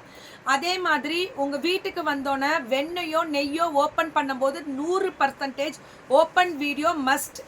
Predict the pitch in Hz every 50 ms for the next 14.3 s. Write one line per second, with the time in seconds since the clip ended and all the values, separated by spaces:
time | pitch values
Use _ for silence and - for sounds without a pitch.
0 | - 220 240 269 302 - - - - - - 220 233 - - - - - - -
1 | - - - - - - - 175 170 - 277 285 311 330 359 370 370 - - -
2 | 359 370 381 381 320 294 285 277 262 285 330 - - - - 302 294 277 262 269
3 | 285 285 262 247 247 262 254 247 247 262 311 311 254 226 240 247 285 - 311 294
4 | 262 247 220 233 233 240 320 320 285 226 233 285 320 330 330 254 247 240 254 302
5 | 311 269 226 240 285 294 320 302 269 262 262 285 285 311 311 302 311 302 285 269
6 | 247 240 214 220 233 - 285 285 269 269 247 - - 269 254 254 262 247 247 254
7 | 254 - - - - - - - - - 220 226 262 277 320 339 349 359 - 330
8 | 294 269 - 302 277 339 - - 262 247 - 302 294 277 285 247 226 190 - 247
9 | 226 - 220 202 202 220 220 202 - - - - - - - - 349 320 269 370
10 | 339 - 311 285 277 - 311 269 - 294 277 262 262 254 254 320 - - 254 254
11 | 262 240 262 262 254 - 240 240 277 269 240 214 208 - 240 226 214 190 180 -
12 | 196 - - - - - - - - - 294 302 320 311 320 311 294 269 262 277
13 | 311 311 302 - 269 254 247 - 294 262 247 - 202 214 208 247 254 247 240 233
14 | 202 - 254 233 -